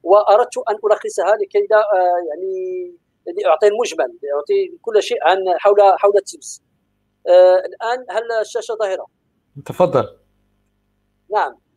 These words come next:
Speaker 1: كما قلت تحدثت من سبق، اكتيفيتي يعني أي نشاط يكون في المجموعات التي أنت تنتمي إليها، التي خلقتها أو استضفت فيها. ومثلًا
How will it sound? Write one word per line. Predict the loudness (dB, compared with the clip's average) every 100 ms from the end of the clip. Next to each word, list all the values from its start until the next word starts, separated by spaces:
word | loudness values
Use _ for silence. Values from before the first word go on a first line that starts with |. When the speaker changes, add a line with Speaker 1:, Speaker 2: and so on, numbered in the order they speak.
| _
Speaker 1:
كما | -2 0
قلت | -4 -10 -12
تحدثت | -8 -8 -8 -10
من | -10
سبق، | -10 -6 -4
اكتيفيتي | -4 -8 -12 -8 -10 -8
يعني | -2 -2 -2 -2 -2
أي | 0 0
نشاط | 4 4 2 -2 -4 -4 -6 _ 2
يكون | 2 2 -2
في | -4 -4
المجموعات | -2 0 2 6 4 2 -2
التي | -2 _ 0
أنت | 0 2
تنتمي | 0 0 0 -2 -2
إليها، | -6 -2 -2
التي | -2 -6 -2
خلقتها | 0 0 2 2 4 4
أو | 4 2 -8 _ _ -8
استضفت | -4 -4 -2 -4 _
فيها. | -4 2 2 2 -4 _ -12
ومثلًا | -4 -2 -2 -4